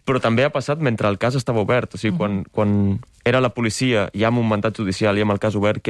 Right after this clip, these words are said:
Speaker 1: havia d'investigar el disc dur de l'Helena,
Speaker 2: Mhm.
Speaker 1: han hagut d'estar, eh, la família, el Joan Jubany, germà de l'Helena, qui,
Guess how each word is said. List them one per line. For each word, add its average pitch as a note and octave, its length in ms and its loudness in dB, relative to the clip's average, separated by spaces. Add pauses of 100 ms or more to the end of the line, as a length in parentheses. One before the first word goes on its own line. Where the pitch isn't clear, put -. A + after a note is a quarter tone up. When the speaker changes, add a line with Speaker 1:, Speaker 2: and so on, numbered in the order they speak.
Speaker 1:
havia A#2 140 2
d'investigar A2 680 0 (140)
el A2 100 -2
disc G#2+ 180 0
dur A2 140 0
de G#2 80 2
l'Helena, C#3 380 0 (180)
Speaker 2:
Mhm. F3+ 320 0 (720)
Speaker 1:
han C3 220 2
hagut C3 260 0
d'estar, A#2+ 400 -2 (440)
eh, A#2 80 0
la G#2+ 140 2
família, C3 380 0
el C3+ 100 0
Joan G#2 160 0
Jubany, A#2 300 2
germà G2+ 240 0
de A2 80 2
l'Helena, B2+ 300 2
qui, A2+ 300 -2